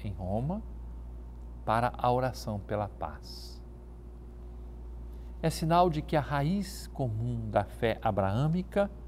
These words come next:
pode conduzir as pessoas e o mundo a darem passos antes impensáveis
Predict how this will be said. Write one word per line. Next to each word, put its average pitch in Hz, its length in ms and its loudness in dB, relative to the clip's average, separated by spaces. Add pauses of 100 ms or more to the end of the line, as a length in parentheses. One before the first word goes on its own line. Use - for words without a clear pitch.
(920)
pode 185 280 10
conduzir 190 600 4
as 151 180 4
pessoas 135 640 4
e 117 60 2
o 104 80 2
mundo 110 500 -2 (1120)
a - 80 2
darem 160 380 10 (180)
passos 131 680 8 (100)
antes 190 580 2
impensáveis 139 1400 0